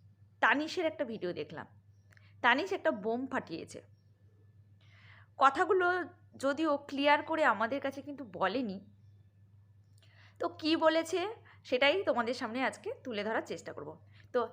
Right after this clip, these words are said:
হ্যালো বন্ধুরা, কেমন আছো? আশা করি তোমরা সবাই ভালো আছো, সুস্থ আছো এবং Just Fatafat's চ্যানেল কিন্তু নতুন,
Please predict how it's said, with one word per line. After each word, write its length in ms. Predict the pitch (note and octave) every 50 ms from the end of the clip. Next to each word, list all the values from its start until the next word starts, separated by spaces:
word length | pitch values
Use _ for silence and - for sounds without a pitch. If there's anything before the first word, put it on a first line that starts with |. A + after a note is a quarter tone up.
| - -
হ্যালো 200 | - C#4 D4 E4+
বন্ধুরা, 280 | F#4+ F#4+ F#4+ G4+ F#4+ F#4
কেমন 240 | F4+ F4 F4+ F4+ F4
আছো? 200 | D#4 - F4 F4
আশা 200 | E4 D4+ C#4+ D4
করি 100 | D4+ D4+
তোমরা 140 | D4+ C#4+
সবাই 100 | C#4 D4
ভালো 200 | C#4 C4+ C4+ C#4
আছো, 120 | C#4 D4 C#4+
সুস্থ 200 | - - - D#4+
আছো 160 | E4 D#4+ -
এবং 200 | - A#3+ C4 C4
Just 160 | A#3 A#3 A#3
Fatafat's 300 | - A3 G#3 G#3 A3 A3
চ্যানেল 180 | A3+ A3 A3 G3+
কিন্তু 260 | G#3 G#3+ A3+ G#3+ G#3
নতুন, 180 | G3+ - B3+